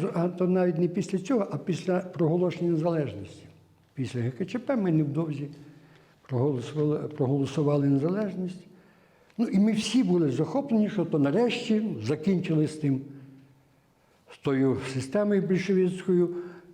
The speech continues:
з тою колоніальним становищем всіх нас, рабським становищем. І вже ми будемо жити щасливо, радісно.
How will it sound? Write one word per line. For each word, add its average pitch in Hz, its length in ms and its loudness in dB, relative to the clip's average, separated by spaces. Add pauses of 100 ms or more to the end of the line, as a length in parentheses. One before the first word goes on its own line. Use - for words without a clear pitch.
з - 80 -18
тою 156 360 2
колоніальним 147 600 4
становищем 196 680 2
всіх 175 340 0
нас, 185 380 0 (220)
рабським 160 520 0
становищем. 156 680 -2 (280)
І 262 80 0
вже 269 200 4
ми 269 300 2
будемо 202 320 2
жити 175 400 -2 (1080)
щасливо, 160 600 -6 (360)
радісно. 139 500 -8